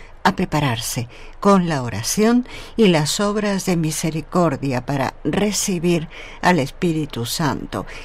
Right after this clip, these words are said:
que Él haga de cada uno de nosotros hijos reconciliados. Ante la celebración del trece de mayo de Nuestra Señora de Fátima,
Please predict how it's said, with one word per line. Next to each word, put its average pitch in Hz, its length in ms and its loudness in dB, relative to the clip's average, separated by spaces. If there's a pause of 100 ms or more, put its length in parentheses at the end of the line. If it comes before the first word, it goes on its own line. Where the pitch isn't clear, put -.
(140)
que 190 260 4
Él 156 200 0 (240)
haga 165 580 2
de 151 200 -2
cada 185 360 0
uno 151 380 0
de 185 160 0
nosotros 208 840 -2 (300)
hijos 208 580 -2 (180)
reconciliados. 131 1400 -2 (460)
Ante 202 340 4
la 190 200 4
celebración 208 960 2
del 170 240 2
trece 196 500 0
de 175 160 2
mayo 196 480 0
de 180 140 0
Nuestra 151 580 0
Señora 175 640 0
de 135 100 -2
Fátima, 208 640 0